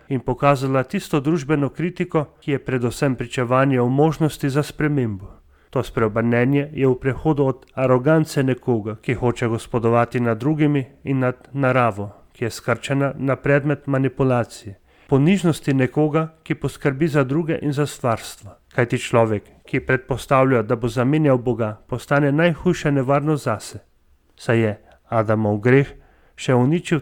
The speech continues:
temeljne odnose, od katerih človek živi, odnos z Bogom, s seboj in z drugimi človeškimi bitji, pa tudi z vesoljem. Vse te odnose je potrebno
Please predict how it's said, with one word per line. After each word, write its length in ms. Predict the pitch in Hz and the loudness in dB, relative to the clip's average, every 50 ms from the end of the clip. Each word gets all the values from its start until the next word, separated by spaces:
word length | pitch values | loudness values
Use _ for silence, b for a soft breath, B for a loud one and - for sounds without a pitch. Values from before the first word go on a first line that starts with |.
| - - | 0 0
temeljne 380 | 160 160 160 156 156 151 147 143 | 2 2 4 4 4 4 2 2
odnose, 540 | 139 117 131 151 147 123 - - - 98 - - | 0 0 2 0 0 0 -2 -8 -12 -14 -12 -10
od 180 | - 120 - - | -10 -10 -8 -6
katerih 460 | - 123 - - 127 123 117 123 - | -8 -8 -2 0 0 0 0 -2 -6
človek 420 | - - 131 127 135 139 143 123 | -6 -2 0 0 2 0 0 -2
živi, 300 | - 147 139 120 120 101 - - b b b b b b b b | -2 -2 -2 -2 -4 -6 -8 -10 b b b b b b b b
odnos 400 | 127 123 113 113 123 117 107 98 | -2 -2 0 2 2 2 2 0
z 80 | 98 - - | -4 -2 2
Bogom, 360 | 131 131 135 147 156 156 151 - _ _ _ | 2 2 4 2 0 -2 -4 -10 _ _ _
s 180 | - - - | -20 -6 -4
seboj 340 | 139 123 120 131 143 156 156 - - - | -4 -2 2 4 4 4 2 0 -4 -4
in 140 | 147 147 | -2 -2
z 60 | 127 - | 0 0
drugimi 380 | 160 170 170 160 165 160 156 135 | 0 0 2 2 0 0 0 -2
človeškimi 680 | - - 143 135 147 147 - - - 151 143 139 131 | -4 -4 -2 -2 0 -2 -4 -4 -2 0 0 0 0
bitji, 420 | 123 120 131 123 - - - 104 - b b b b | 0 -2 -4 -6 -6 -10 -12 -12 -12 b b b b
pa 100 | - 127 | -4 -4
tudi 300 | - - 175 156 165 160 | 0 0 2 4 4 2
z 180 | 139 127 139 135 | 4 4 0 0
vesoljem. 500 | - - - 135 117 107 104 101 101 107 - _ _ b b b b b b | 0 0 0 0 0 0 -2 -4 -6 -10 -14 _ _ b b b b b b
Vse 200 | - - 139 131 | -2 2 2 2
te 160 | - - 135 | 2 2 2
odnose 520 | 120 117 113 117 131 131 139 - - - 127 | 2 2 2 2 2 2 0 0 -2 -2 -2
je 60 | 117 | -2
potrebno 580 | - - 120 - 143 147 151 139 151 151 135 120 | -2 -4 -4 0 2 0 2 2 2 0 0 -2